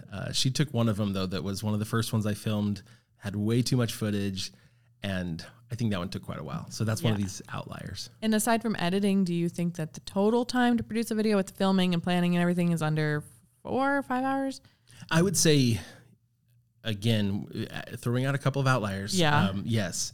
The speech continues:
Speaker 2: Okay.
Speaker 1: Probably all in four to five hours per video.
Speaker 2: Okay.
Speaker 1: Um, I had one, though, where I did a kitchen setup, three cameras, and then the thing I was making took hours,
Speaker 2: Mm-hmm.
Speaker 1: you know, so, a-, and I was able to kinda leave it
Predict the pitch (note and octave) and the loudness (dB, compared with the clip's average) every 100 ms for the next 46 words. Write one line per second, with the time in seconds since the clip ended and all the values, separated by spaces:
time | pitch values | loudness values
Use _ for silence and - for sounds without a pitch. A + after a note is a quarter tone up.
0 | - G#3 F#3 F3 F#3 D#3 B2 - A#2+ B2 | -6 -4 2 2 2 2 2 0 0 0
1 | A#2 A2+ B2 B2+ - - - A#2 A2+ G#2+ | 2 2 0 -2 -6 -10 -2 0 0 -2
2 | G2+ F2 F2 - - F#2 F2+ F#2 F#2 G2 | -2 -4 -6 -8 -8 -8 -6 -6 -6 -2
3 | E3+ D#3 D#3 - _ F#2+ F2+ D#2+ - - | -2 -2 -4 -14 _ -8 -6 -6 -10 -16
4 | _ _ _ _ _ - A2 C3 D#3 A2+ | _ _ _ _ _ -8 -2 0 0 2
5 | A#2 B2 A2 G2+ F#2+ F#2+ - _ G#2+ F#2+ | 2 2 2 0 -4 -8 -16 _ -8 -6
6 | - G2+ G#2+ - D#3 D#3+ D3 C#3+ C3+ B2+ | -4 -6 -4 -4 0 2 2 2 2 0
7 | - - D#3 E3+ C#3 C3 C3 B2+ A#2+ A#2+ | -2 -4 -4 -2 0 2 2 2 0 -2
8 | - - _ A#2 A#2+ A#2+ A#2+ A#2+ - A2+ | -6 -14 _ 0 4 4 2 0 -2 -4
9 | D3 D3+ B2 G2+ G#2+ A#2+ A2+ G#2 G2 - | 0 0 0 0 0 0 0 -2 -4 -10
10 | - - B2 G#2+ - - - _ _ _ | -20 -2 -2 -2 -6 -20 -20 _ _ _
11 | _ _ - G2+ F#2 C#2+ - - - G#3+ | _ _ -8 -4 -4 -6 -8 -8 4 6
12 | F#3 F#2+ F#2+ B2 G#2 F#2+ - - _ _ | 6 4 0 0 0 -2 -6 -16 _ _
13 | _ _ _ _ _ - _ _ - A#2+ | _ _ _ _ _ -20 _ _ -6 -2
14 | - C3+ C#3+ E3+ F#3+ D#3+ C3 A#2 C3+ A#2+ | 2 4 4 4 4 4 2 0 2 2
15 | G#2 G#2 A2+ | 2 0 -2